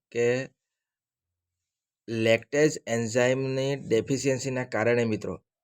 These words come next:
કયા ટાઈપના ડાયરિયા જોવા મળે છે. મિત્રો, ક્વેશ્ચનને મિત્રો બરાબર સમજજો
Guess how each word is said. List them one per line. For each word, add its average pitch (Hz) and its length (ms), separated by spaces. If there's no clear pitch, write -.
કયા 131 360
ટાઈપના 117 540
ડાયરિયા 107 440
જોવા 98 260
મળે 90 200
છે. 101 200
મિત્રો, 98 380
ક્વેશ્ચનને 139 480
મિત્રો 135 240
બરાબર 120 320
સમજજો 113 720